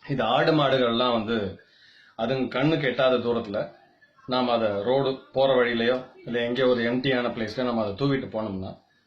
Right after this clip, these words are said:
மழை வந்து <clears throat> அது மேல படும் நேரத்திலோ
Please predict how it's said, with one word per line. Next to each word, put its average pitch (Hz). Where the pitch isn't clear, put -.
மழை 131
வந்து 139
<clears throat> -
அது 113
மேல 127
படும் 127
நேரத்திலோ 117